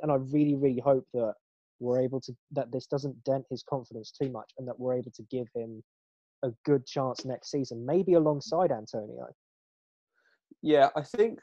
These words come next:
Speaker 2: I mean, this is a very, very controversial point I'm about to make, but I
Speaker 1: Alright.
Speaker 2: think all the other leagues in Europe, except the Italian league, uh, are very much, you have one team or two teams that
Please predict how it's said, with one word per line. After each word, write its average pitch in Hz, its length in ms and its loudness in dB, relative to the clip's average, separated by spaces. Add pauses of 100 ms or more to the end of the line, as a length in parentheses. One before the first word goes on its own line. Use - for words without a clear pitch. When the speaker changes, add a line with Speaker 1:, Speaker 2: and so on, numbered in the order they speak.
(340)
Speaker 2:
I 143 80 2
mean, 143 280 2
this 156 200 0
is 131 140 -2
a 127 60 2
very, 120 360 6
very 117 280 6
controversial 113 680 0
point 113 280 2
I'm 104 80 -8
about 104 360 -2
to 110 60 -8
make, 104 240 -6 (420)
but 120 60 6
I - 40 8
Speaker 1:
Alright. 120 140 2
Speaker 2:
think 160 300 2 (200)
all 143 280 4
the 127 160 2
other 117 200 6
leagues - 600 0 (200)
in 117 140 -2
Europe, 113 460 0
except - 520 -4
the 123 120 -4
Italian 117 640 -4
league, - 280 -16 (720)
uh, 123 120 0 (120)
are 113 500 8 (140)
very 123 360 6
much, 117 400 0
you 123 100 -2
have 117 320 4
one 147 320 4
team 117 420 2
or 117 200 -6
two 120 180 2
teams 107 520 -6
that 110 160 2